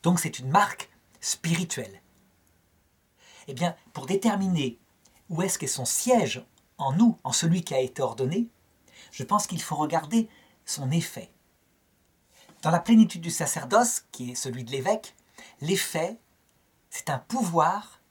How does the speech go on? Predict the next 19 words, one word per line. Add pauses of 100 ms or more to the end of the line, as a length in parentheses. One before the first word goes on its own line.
(260)
pour
enseigner (920)
les
fidèles, (840)
pour
consacrer
l'Eucharistie (760)
et
pour
faire
que (580)
l'Eucharistie, (120)
donc
le
Christ
vivant, (480)
et
les
fidèles